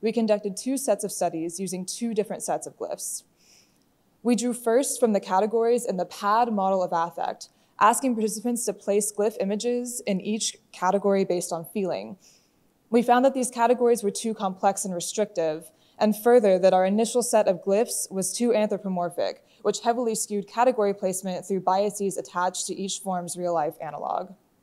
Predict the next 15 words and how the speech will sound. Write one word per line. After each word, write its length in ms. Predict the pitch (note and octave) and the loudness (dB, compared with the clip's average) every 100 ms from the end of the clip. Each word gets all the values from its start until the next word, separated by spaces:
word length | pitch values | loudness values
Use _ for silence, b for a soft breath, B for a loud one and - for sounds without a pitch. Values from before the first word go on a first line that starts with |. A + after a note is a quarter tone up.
| _ _ _ _ _ _ _ b b b b b _ _ _ | _ _ _ _ _ _ _ b b b b b _ _ _
In 120 | A#3 | 4
order 160 | A#3+ C4 | 6 6
to 140 | C4+ | 6
achieve 340 | B3 B3+ B3 F#3+ | 2 2 0 4
better 200 | G#3 G#3+ | 6 6
distribution 760 | A3 - G3 G#3+ A#3 A3+ G3 | 2 -2 -4 -4 -2 -2 -2
and 120 | F#3 | -2
consistency 640 | F#3 F#3 - C#4 C4+ - G#3+ | -4 -4 -4 -2 -2 0 0
of 80 | F3+ | 0
results, 600 | F#3 G3 F3 E3+ - - b b | 0 0 0 -2 -4 -12 b b
we 100 | G#3+ | 2
generated 580 | G#3 A3 A#3 A#3 A#3 A3+ - | 4 4 4 4 4 4 2
a 80 | F3+ | -2
set 480 | - G3+ G#3 A3 - | 2 4 4 2 2
of 320 | F#3 F3 F3 | 4 4 2